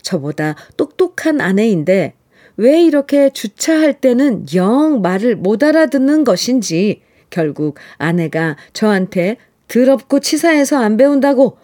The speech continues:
버럭하고 집안 분위기 냉랭해졌습니다. 생각해보니 제가 너무 인내심 없이 소리부터 질렀던 것 같습니다. 아내한테 미안하다는 말과 함께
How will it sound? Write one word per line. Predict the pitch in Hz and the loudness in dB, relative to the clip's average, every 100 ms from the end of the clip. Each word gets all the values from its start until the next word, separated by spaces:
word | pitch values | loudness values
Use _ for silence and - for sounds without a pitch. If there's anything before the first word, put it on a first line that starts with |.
| _ | _
버럭하고 | - 180 294 190 - 285 302 202 _ _ | -4 0 2 0 -4 0 0 0 _ _
집안 | - 190 175 156 | -14 -6 -4 -4
분위기 | 165 170 160 180 233 - - | -4 -4 -4 -2 -4 -4 -12
냉랭해졌습니다. | - 180 185 196 196 202 190 208 220 214 202 214 214 190 151 175 165 _ _ _ _ - - - | -4 0 2 2 2 2 2 2 2 0 -2 -2 -2 -2 -2 -4 -8 _ _ _ _ -20 -20 -4
생각해보니 | 269 240 247 254 220 214 226 214 - | -2 0 0 0 2 0 0 -2 -8
제가 | - 220 214 | -6 -2 0
너무 | 196 180 214 | 2 2 0
인내심 | 190 208 247 269 - 254 | 0 0 2 2 0 0
없이 | 196 196 - 220 262 | -2 -4 -4 -4 -4
소리부터 | - 370 392 339 - - | -4 0 0 -2 -6 -6
질렀던 | - 196 202 202 175 151 | -4 -2 -2 -2 -4 -2
것 | 139 143 | -4 -4
같습니다. | - 220 - 214 170 156 - _ _ _ - - | -4 -4 -2 -2 -2 -6 -12 _ _ _ -20 -10
아내한테 | 185 196 208 180 185 180 | -2 0 0 -2 -2 -4
미안하다는 | 165 196 220 226 208 202 233 | 0 0 2 0 0 0 0
말과 | 214 160 160 208 | 0 0 -2 -2
함께 | 160 147 214 190 | -4 -2 -2 -2